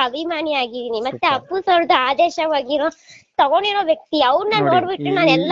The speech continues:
Speaker 2: ಈ,
Speaker 1: ಪ್ರತಿ
Speaker 2: ಈ,
Speaker 1: ಒಂದು ಬದಲಾಗಿದ್ದೀನಿ.
Speaker 2: ಈಗ ಮಾತಾಡಿದ್ರಲ್ಲ, ಈ ಮಾತೇ ಸಾಕು ನಿಮ್ಮಲ್ಲಿ ಎಷ್ಟು ಒಳ್ಳೆ ಗುಣ ಇದೆ ಅಂತ ಹೇಳೋದಕ್ಕೆ.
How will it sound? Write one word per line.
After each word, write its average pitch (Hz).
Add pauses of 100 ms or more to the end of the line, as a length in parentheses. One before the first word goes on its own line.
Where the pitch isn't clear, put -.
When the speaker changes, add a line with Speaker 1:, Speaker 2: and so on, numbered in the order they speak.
(120)
Speaker 2:
ಈ, 330
Speaker 1:
ಪ್ರತಿ 320
Speaker 2:
ಈ, 403
Speaker 1:
ಒಂದು 320
ಬದಲಾಗಿದ್ದೀನಿ. 277
Speaker 2:
ಈಗ 151
ಮಾತಾಡಿದ್ರಲ್ಲ, 139
ಈ 131
ಮಾತೇ 139
ಸಾಕು 139
ನಿಮ್ಮಲ್ಲಿ 131
ಎಷ್ಟು 143
ಒಳ್ಳೆ 131
ಗುಣ 131
ಇದೆ 131
ಅಂತ 123
ಹೇಳೋದಕ್ಕೆ. 123